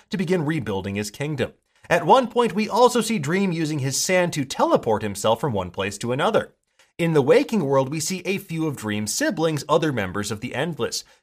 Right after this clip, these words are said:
Kirby Howell Baptiste as Death walking through a field with their signature Ankh necklace, and Mason Alexander Park as Desire looking into a mirror.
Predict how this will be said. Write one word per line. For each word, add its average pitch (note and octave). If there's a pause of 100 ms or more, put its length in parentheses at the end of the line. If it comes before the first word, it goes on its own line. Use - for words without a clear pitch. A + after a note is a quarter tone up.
Kirby A#2
Howell G#2+
Baptiste A2
as A2+
Death E3
walking A2+
through G#2+
a G#2+
field F3
with C3+
their C3
signature A2+
Ankh A#3
necklace, G#2+ (260)
and A3
Mason A3
Alexander C#3+
Park F#3+
as C#3
Desire A#3
looking B2
into G#2+
a A#2
mirror. E3